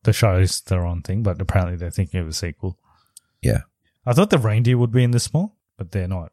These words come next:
Speaker 1: in it at all.
Speaker 2: Yeah, well, in Die Hard, he doesn't have reindeer, so.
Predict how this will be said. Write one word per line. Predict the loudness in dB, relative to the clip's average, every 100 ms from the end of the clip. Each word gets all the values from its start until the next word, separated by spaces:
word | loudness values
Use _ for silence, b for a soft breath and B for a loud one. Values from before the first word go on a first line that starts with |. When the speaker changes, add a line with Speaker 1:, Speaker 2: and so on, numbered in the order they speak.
| _
Speaker 1:
in | -6 -4
it | -6
at | -6
all. | -8 -8 -12 -2
Speaker 2:
Yeah, | 4 6 4 4
well, | 4 6 4 -2 _ _ -20 -2
in | 0 4
Die | 6 6
Hard, | 6 4 2
he | 0
doesn't | 0 0 0
have | 0
reindeer, | 0 0 0 -2 -2
so. | -4 -2 0